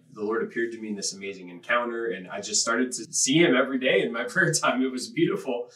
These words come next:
It just opened up. And at the time, I was working in that ministry, and I talked to my boss, and he said, "What happened to you? Something happened to you."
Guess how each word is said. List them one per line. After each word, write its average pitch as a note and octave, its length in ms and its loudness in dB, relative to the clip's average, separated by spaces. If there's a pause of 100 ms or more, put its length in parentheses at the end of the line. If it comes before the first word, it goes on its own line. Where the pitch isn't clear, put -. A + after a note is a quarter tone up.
(180)
It B2 80 -2
just D3+ 180 4
opened C3 320 0
up. - 240 -4 (100)
And G#2+ 360 0 (120)
at A2 100 -6
the A2 100 -10
time, A#2+ 260 0
I A#2+ 60 -2
was G#2 120 -6
working G#2+ 440 -10
in G2 140 -16
that G2 180 -8
ministry, A2+ 560 -6
and F#2 180 -10 (160)
I F2 200 -2 (140)
talked F#2+ 340 -4
to - 40 -16
my F2+ 120 -10
boss, F2 420 -4
and E2+ 240 -10 (100)
he G2 180 -12
said, F#2+ 420 -8
"What G2+ 200 0
happened - 380 -4
to F2 100 -12
you? F2 160 -12
Something G#2+ 440 -4
happened G2 400 -8
to G#2+ 100 -12
you." A#2+ 260 0